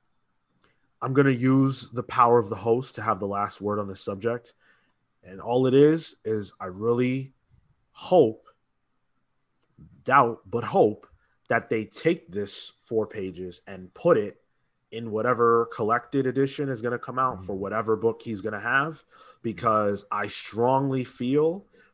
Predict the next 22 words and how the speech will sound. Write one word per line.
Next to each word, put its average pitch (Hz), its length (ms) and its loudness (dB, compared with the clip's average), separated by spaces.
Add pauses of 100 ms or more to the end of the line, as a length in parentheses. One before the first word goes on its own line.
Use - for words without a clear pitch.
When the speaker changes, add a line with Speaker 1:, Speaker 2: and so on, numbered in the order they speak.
Speaker 1:
that 104 280 -4
something 151 680 0
like 120 320 0
that, 110 420 -2 (720)
being 135 280 0
a 120 60 0
part 139 440 2
of 113 140 -4
a 107 60 -2
larger 117 580 2
story 123 520 0
of 104 120 -2
this 104 160 -6
character's 107 480 -4
journey 110 300 -4
and 104 100 -6
whatever 101 260 -6
he's 101 140 -12
going 110 320 -8
through 139 180 -6
and 95 120 -8
doing, 143 360 -6